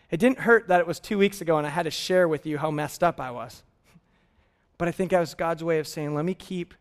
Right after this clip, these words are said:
growing through you." When Paul does this prayer,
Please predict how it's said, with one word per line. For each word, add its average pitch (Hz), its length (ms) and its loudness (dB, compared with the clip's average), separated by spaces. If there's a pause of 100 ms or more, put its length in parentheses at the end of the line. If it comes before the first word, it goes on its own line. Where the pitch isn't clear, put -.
(140)
growing 147 380 -2
through 147 220 -10
you." 113 140 -14 (1300)
When 160 160 -2
Paul 220 400 -4 (120)
does 190 220 -4
this - 160 -12
prayer, 127 500 -10